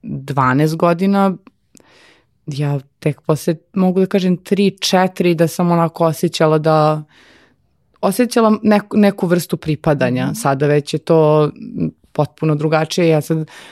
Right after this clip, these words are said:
Speaker 1: više osjećam da mi je o-, ovde d-, dom nego što mi je u Kragujevcu. Onda se ljudi stalno šokiraju kao, „Pa kao, da li ti si ovde rođena, ovo je tvoj grad.” Jeste, Kragujevac će uvek biti moj grad,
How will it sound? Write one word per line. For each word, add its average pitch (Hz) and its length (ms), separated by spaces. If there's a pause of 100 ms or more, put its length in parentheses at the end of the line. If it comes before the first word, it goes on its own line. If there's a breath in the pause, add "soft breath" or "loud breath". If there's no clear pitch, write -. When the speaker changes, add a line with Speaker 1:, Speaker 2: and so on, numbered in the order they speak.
(120 loud breath)
Speaker 1:
više 180 380
osjećam 190 720 (640)
da 185 140
mi 202 140
je 190 100
o-, 180 260
ovde 214 440
d-, 220 200
dom 233 480
nego 220 280
što - 160
mi 208 100
je 202 60
u 196 40
Kragujevcu. 220 400
Onda 226 100
se 233 100
ljudi 220 180
stalno 269 200
šokiraju 233 360
kao, 220 140
„Pa 220 120
kao, 220 160
da 202 140
li 190 80
ti 196 120
si 202 120
ovde 180 160
rođena, 180 580
ovo 170 180
je 170 80
tvoj 170 280
grad.” 160 380
Jeste, 180 580
Kragujevac 185 360
će 208 140
uvek 208 160
biti 165 280
moj 147 220
grad, 131 380